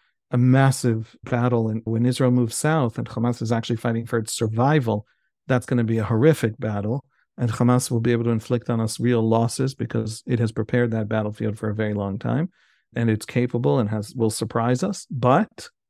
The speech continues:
it is desperate. It is suddenly finding itself in a strategic situation it didn't expect and didn't prepare for.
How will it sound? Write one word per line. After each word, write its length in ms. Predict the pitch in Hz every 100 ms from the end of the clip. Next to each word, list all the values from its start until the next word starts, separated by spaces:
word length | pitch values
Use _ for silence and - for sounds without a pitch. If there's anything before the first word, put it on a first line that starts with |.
| _ _
it 160 | 139 127
is 160 | 120
desperate. 460 | 120 110 - - - -
It 160 | 120 117
is 120 | 110
suddenly 280 | 127 127 120
finding 360 | 127 123 120
itself 280 | 117 123 113
in 80 | 127
a 60 |
strategic 440 | 113 127 131 120 123
situation 640 | - 135 135 131 127 120
it 80 | 117
didn't 220 | 120 117
expect 420 | 107 - 151 -
and 100 | 123
didn't 200 | 120 113
prepare 360 | 120 117 120 113
for. 260 | - -